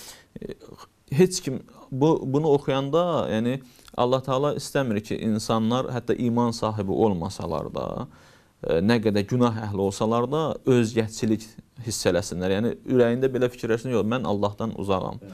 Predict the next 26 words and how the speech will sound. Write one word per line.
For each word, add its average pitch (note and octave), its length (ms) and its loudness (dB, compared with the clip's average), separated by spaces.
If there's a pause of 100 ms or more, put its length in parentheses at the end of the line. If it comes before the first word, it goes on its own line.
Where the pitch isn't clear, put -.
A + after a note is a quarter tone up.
(280)
E, A2+ 220 2
bu, C3+ 280 2
məsələn, G2+ 400 -2
Allah G2 260 2
ki, G#2 160 -6
deyir, G2+ 140 0
"Günahlarını G2+ 460 0
bağışlayacağam", A2+ 520 0
o C#3 60 -2
möminlərə G#2+ 640 2
aiddir. - 300 -8 (720)
"Qul", F3+ 220 6 (540)
ya C#3+ 140 6
Peyğəmbər, G2 580 0
de D3 60 6
mənim F#2 340 0
bəndələrimə, F2 840 2 (280)
"İbadiyəllezine C3 1400 2 (220)
əsrafu A2 580 2
ala F#2 380 2
enfusihim." - 600 -8 (600)
Mənim C#3+ 320 0
bəndələrim. G#2 640 2 (640)
Demir, C#3 280 4
"Ay G#2+ 200 2
cəmaat." F2 600 -2